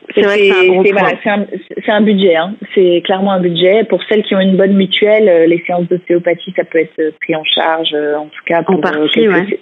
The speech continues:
Speaker 2: voilà,
Speaker 1: Mm.
Speaker 2: quelques séances. Euh, moi, j'ai, j'avais la chance d'avoir une mutuelle qui me remboursait en partie, mais, euh,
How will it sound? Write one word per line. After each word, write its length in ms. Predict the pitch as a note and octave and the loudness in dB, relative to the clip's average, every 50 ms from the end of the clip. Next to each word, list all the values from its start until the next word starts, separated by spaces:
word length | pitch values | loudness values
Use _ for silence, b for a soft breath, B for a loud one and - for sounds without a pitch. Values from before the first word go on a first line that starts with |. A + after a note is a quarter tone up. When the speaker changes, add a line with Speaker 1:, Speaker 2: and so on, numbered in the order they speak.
| _ - - | _ -4 -2
Speaker 2:
voilà, 160 | F3 E3 E3 | 0 0 0
Speaker 1:
Mm. 40 | F3 F#3 | 0 0
Speaker 2:
quelques 340 | G3 F3+ F3 - E3+ E3+ | -2 0 0 -2 -2 0
séances. 340 | - F3 F3 F#3+ A3 B3+ B3+ - B B B B B B B B B - | 0 0 2 2 2 0 0 -2 B B B B B B B B B -4
Euh, 320 | F3+ F3 D#3+ D#3+ D#3+ D#3+ | -2 0 0 0 0 0
moi, 300 | D#3+ D#3+ E3 E3 E3+ F3+ | 0 -2 0 0 0 2
j'ai, 420 | F#3 F3+ E3+ E3 D#3 D#3 D#3 D3+ D3+ | 2 2 2 2 4 4 4 4 2
j'avais 220 | D#3 E3 D#3 D#3+ | 2 0 0 2
la 100 | D#3 D#3+ | 0 0
chance 220 | D#3 - F#3 F#3 F3 | 0 0 0 2 0
d'avoir 240 | F3 D#3+ E3 E3 | 2 0 2 0
une 140 | D#3+ D#3+ E3 | 0 0 -2
mutuelle 340 | E3 D#3 - F3+ F3+ F3+ F3+ | -2 -2 0 0 0 0 -2
qui 100 | - E3+ | -4 -6
me 60 | E3 | -6
remboursait 400 | D#3 D#3 D#3 D#3 D#3 - - E3 | -4 -2 -4 -4 -4 -4 -4 -4
en 60 | D#3 | -4
partie, 440 | D#3 D#3+ D#3+ - - - A3 A3+ B3+ B B B B B B B - | -4 -4 -6 -6 -4 0 0 0 0 B B B B B B B -4
mais, 340 | F3 E3 D#3+ D#3 D#3 D#3 D#3 | -2 0 0 2 2 2 2
euh, 160 | D#3 D3+ | 2 0